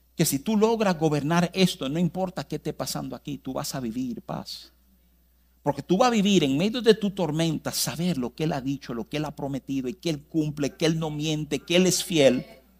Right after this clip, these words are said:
Y ahí voy a encontrar la paz que me sostiene en cualquier situación. De nuevo, asociamos paz con el Señor.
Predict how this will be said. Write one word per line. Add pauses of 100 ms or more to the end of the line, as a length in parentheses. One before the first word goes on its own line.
(500)
Y
ahí
voy
a
encontrar
la
paz
que
me
sostiene (260)
en
cualquier
situación.
De
nuevo, (200)
asociamos
paz
con
el
Señor.